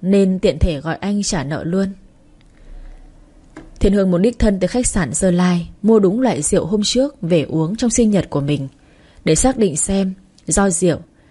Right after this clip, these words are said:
hay là ai đó đã âm mưu bỏ thuốc kích dục vào cô uống. Nhưng cô lại không dám tới ba một mình,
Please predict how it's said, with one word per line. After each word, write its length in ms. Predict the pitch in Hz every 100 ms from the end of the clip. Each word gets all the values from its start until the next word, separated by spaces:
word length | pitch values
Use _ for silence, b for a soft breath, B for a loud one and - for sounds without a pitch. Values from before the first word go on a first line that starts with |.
| b
hay 180 | - 196
là 80 | 196
ai 120 | 208
đó 160 | 165
đã 100 | 170
âm 280 | 214 226 208
mưu 160 | 220 220
bỏ 160 | 143
thuốc 200 | - 240
kích 160 | - 233
dục 280 | - 156 -
vào 140 | 143 -
cô 140 | 190 185
uống. 340 | 160 160 233 - b b b b
Nhưng 140 | 233 226
cô 100 | 226
lại 140 | 175
không 260 | - 226 220
dám 200 | 180 196
tới 140 | 190
ba 200 | 214 214
một 240 | 185 -
mình, 220 | 151 139